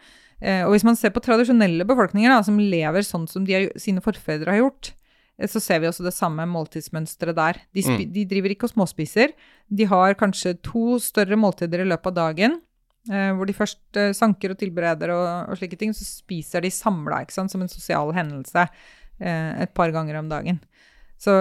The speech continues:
Speaker 1: så de har ikke hatt sånn småspisemønstre. Og så ser man da, eh, dette her har vi jo kjempedårlig data på i Norge, for vi undersøker jo ikke de viktige tingene, spør du meg. <laughs> Men, eh, man har noe data fra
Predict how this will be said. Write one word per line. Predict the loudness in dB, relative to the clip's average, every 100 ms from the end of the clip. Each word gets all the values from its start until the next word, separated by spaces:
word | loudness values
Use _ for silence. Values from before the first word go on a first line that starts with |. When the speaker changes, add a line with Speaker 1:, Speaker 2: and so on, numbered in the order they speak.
| 4 -2 -4
Speaker 1:
så | -4 -2
de | 2 4
har | 4
ikke | 2 -4 -2
hatt | -2 -2
sånn | -6 -6
småspisemønstre. | -4 -6 -6 -8 -4 -6 -6 -2 0
Og | 0
så | 0
ser | 2
man | 2 2
da, | 4 2 0 _ _ -8
eh, | -4 -2
dette | 0 2
her | 4 4 2 0
har | -2
vi | 0
jo | -2
kjempedårlig | -2 -2 -2 -2 0 0 -2
data | -4 -4
på | -4
i | -4
Norge, | -2 -2
for | 0
vi | 0
undersøker | -2 -4 -6 -6
jo | -4 -4
ikke | -4 -8
de | -8
viktige | -8 -10 -10
tingene, | -6 0 2
spør | 4
du | 6
meg. | 6 4 2 4
<laughs> | 6 6 4 4
Men, | 4 2 -4 -20 -12 -2
eh, | 0
man | 2 2 -2 -4
har | 0 2 2
noe | -2 -2
data | -4 -4 -4
fra | 0